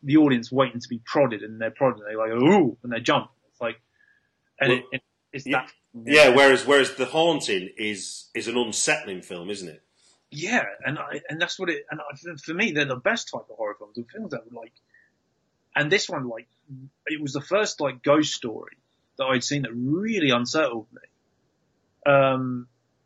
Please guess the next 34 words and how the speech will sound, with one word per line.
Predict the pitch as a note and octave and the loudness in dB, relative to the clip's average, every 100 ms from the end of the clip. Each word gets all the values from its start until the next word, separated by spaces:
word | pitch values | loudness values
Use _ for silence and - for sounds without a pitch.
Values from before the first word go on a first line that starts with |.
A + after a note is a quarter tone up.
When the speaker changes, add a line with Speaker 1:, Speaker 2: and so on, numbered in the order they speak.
| _ - | _ -2
Speaker 1:
it, | C#3 - _ | -2 -2 _
it, | D3 D3 - D#3 - _ _ _ - | 0 0 0 -14 -20 _ _ _ -16
it | D#3 | -10
was | C#3 | -8
a | |
few | C#3 E3 E3+ | -8 -6 0
years | E3 C#3 | 2 2
before | B2 - B2 A2+ | -4 -4 0 0
I | A2 | 0
saw | B2+ A#2 | -2 -2
The | B2 | 0
Innocents, | F3+ D3 A#2+ - - _ C#3+ | 0 -2 -6 -10 -18 _ 4
um, | B2+ B2 A#2 | 4 2 -4
but | C3 C#3 | -4 0
this | F3+ - | 0 0
was | C#3+ | -8
the | B2+ - | -10 -6
first | F#3+ - E3 | -4 -4 -2
one | C#3+ | -2
that | A2+ | -2
I | A2+ | -4
saw | - E3 A#2 | -2 0 0
that | A2 | -4
I | A2 | -8
was, | A2+ | -6
like, | A#2 A#2 | -6 -4
really | D#3+ F#3+ D#3+ | 0 0 0
got | C3 B2+ | -2 -2
under | A#2+ | -4
my | A#2 A2 | -4 -6
skin | - E3 D3 | -2 -4 -4
for | B2 | -8
some | A2+ - | -12 -14
reason | - - | -20 -20